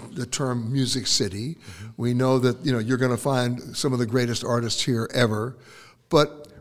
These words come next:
Speaker 1: we'll get back to Music City in a second. Outside of Music City, this is a growing city.
Speaker 2: We are a boom town. Uh, and fifty years ago, we had about four hundred thousand people. Now we're about seven hundred and fifteen thousand, and the outer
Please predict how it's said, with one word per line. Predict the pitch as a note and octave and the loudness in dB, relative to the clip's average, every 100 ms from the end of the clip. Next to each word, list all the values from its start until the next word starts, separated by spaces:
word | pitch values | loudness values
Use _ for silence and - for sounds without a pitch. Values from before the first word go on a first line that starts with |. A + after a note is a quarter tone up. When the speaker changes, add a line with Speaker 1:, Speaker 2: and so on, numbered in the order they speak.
| - | -16
Speaker 1:
we'll | - D3+ | -2 2
get | D3+ D#3 | 2 2
back | F#3 F#3+ | 4 2
to | F#3+ | 2
Music | D3+ C#3 B2+ | 0 0 0
City | D#3+ C3+ | 0 0
in | A#2+ | 0
a | A#2 | 0
second. | - C#3+ B2+ G2 - | 0 0 -2 -6 0
Outside | G3+ B3 - D#3 B2+ | 2 4 4 4 4
of | A#2 | 2
Music | B2 G#2+ - | 0 0 -2
City, | - C3 A#2 G#2+ - | 0 0 0 -2 0
this | F#3+ | 0
is | D#3 | 0
a | A#2 | -2
growing | A#2 C3+ G2+ E2+ | 0 0 0 -2
city. | C#3+ B2 F2+ - - | -2 -4 -6 -14 -4
Speaker 2:
We | C#3+ | 2
are | F3+ G#2 | 6 4
a | |
boom | E2+ G2+ B2+ A2 | 2 2 4 4
town. | - F#2+ E2+ E2 F2 F2 | 0 -4 -4 -4 -6 -6
Uh, | F#2+ F2+ F2 | -4 -2 -2
and | G2 F#2 F2+ - - | -2 -2 -4 -12 -4
fifty | - C#3+ B2+ | 2 2 4
years | A#2 A#2+ A2 | 4 4 2
ago, | A#2 | 2
we | A2+ | 2
had | G#2+ | 2
about | F#2+ F#2+ - | 0 -2 -4
four | - G#2 | -4 -2
hundred | G#2 G#2 F2+ | -2 -6 -2
thousand | G2 F#2+ F#2 | -2 -2 -6
people. | F2 G#2+ A2 A2 | -6 -6 -6 -8
Now | G2 F#2 | -6 -6
we're | F#2+ | -6
about | F2+ F2 - | -6 -6 -6
seven | - F2+ G2 | -6 -4 -6
hundred | F#2+ F#2 F2 | -10 -10 -12
and | E2 D2+ | -12 -14
fifteen | - B2 - - G#2 G2+ | -6 -6 -4 -6 -4 -6
thousand, | G2+ G2 G2+ G#2 G#2+ G2+ | -6 -8 -8 -8 -8 -8
and | D#2+ E2+ | -6 -6
the | E2 - | -6 0
outer | G#2 G2+ F#2+ | 2 4 2